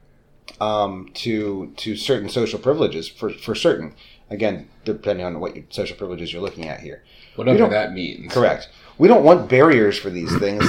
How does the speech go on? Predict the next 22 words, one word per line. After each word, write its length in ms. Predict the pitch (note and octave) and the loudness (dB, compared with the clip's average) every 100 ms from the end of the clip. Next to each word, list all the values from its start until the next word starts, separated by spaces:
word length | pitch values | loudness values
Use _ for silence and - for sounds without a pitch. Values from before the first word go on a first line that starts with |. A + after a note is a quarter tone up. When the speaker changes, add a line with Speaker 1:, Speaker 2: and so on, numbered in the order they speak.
| - | 0
Speaker 1:
<clears throat> 120 | - | 4
That's, 300 | C3+ D3+ - | 4 4 2
that's 260 | C#3 D3 - | 2 2 0
just 200 | C3 - | -4 -4
correct, 720 | G#2 F2+ A#2 - - - - _ _ _ _ _ G2+ | -4 0 0 0 -8 -18 -18 _ _ _ _ _ 0
right? 400 | A2+ C#3 - - _ _ | 4 4 2 -10 _ _
And, 260 | A#2 B2 - | -4 -2 -2
and 180 | A#2+ A#2+ | -4 2
so 160 | D3 C#3+ | 4 4
when 100 | C3+ | 2
we 100 | B2+ | 0
don't 280 | A#2 F3+ D#3 | 6 6 6
want 300 | B2+ F#2 F#2 | 0 -2 6
barriers 460 | D3+ F#3 B2 G#2 | 8 8 4 0
for 100 | G#2 | -2
these 260 | F#2+ F#2 - | -6 -8 -6
things, 300 | G2 F2+ E2+ | -6 -6 -8
the 80 | A2 | 0
question 400 | C#3+ C3+ C3 A#2+ | 4 4 2 2
then 200 | C3 A#2 | 2 0
being 340 | A2+ G#2+ G#2 | -2 -2 -2
is, 340 | G#2 G2+ F#2+ | -2 -2 -4